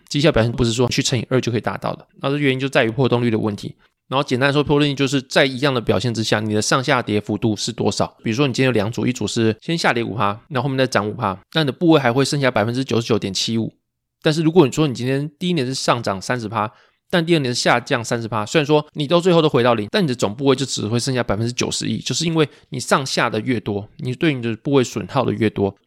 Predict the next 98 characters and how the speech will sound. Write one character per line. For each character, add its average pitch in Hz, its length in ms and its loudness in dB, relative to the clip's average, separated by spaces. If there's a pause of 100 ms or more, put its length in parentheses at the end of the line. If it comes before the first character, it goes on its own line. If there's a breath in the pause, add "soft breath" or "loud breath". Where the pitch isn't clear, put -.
(240)
那 151 60 -2
所 180 140 6
以 170 40 8
不 156 140 2
是 143 80 -2
说 160 80 2
什 139 100 0
么 110 60 0
你 110 80 -4
涨 98 160 0
三 123 100 0
十 123 80 0
趴 117 80 2
跟 123 200 -2
跌 110 160 -2
三 110 160 -2
十 107 60 -4
趴 101 140 -2
之 - 180 -2
后 127 180 4
会 123 120 0
跟 127 280 -2
涨 120 180 0
五 113 40 -4
趴 110 140 0
跌 110 140 0
五 101 100 -2
趴 104 200 -2
之 120 120 -2
后 117 80 4
的 110 60 0
效 123 160 2
果 101 160 -2
一 101 40 -2
样， 98 120 -6
没 113 100 -2
有， 117 60 0
他 139 100 0
们 135 80 -2
两 113 140 -4
个 101 80 -6
中 123 160 -4
间 123 120 0
波 127 200 2
动 120 100 0
率 120 60 -4
不 123 160 0
一 110 40 0
样， 107 120 2 (340 soft breath)
他 - 100 0
们 135 60 0
最 135 80 4
后 135 80 6
表 101 140 0
现 107 140 -4
也 - 20 -2
不 95 240 -8
一 - 20 -8
样， 104 160 -6
不 120 100 -2
是 123 60 2
说 135 140 0
什 120 60 -2
么 107 100 -4
数 143 160 0
学 107 120 0
三 120 160 -2
十 117 140 -6
加 117 240 -4
三 123 160 -2
十 95 220 -6
或 110 160 2
者 110 60 -2 (280)
五 127 160 -4
减 113 180 -2
五 123 140 -4
之 117 120 -2
类 120 120 2
就 117 100 -4
可 127 60 2
以 - 40 0
算 - 140 -2
出 110 160 0
来 98 60 4
是 - 140 -6
一 - 100 -6
样 113 140 2
的 104 40 -2
结 98 140 -2
果， - 220 -6 (320 soft breath)
所 - 120 -2
以 131 40 4
波 131 160 2
动 135 100 4
率 123 140 2
是 127 140 -2
一 123 60 0
个 113 200 0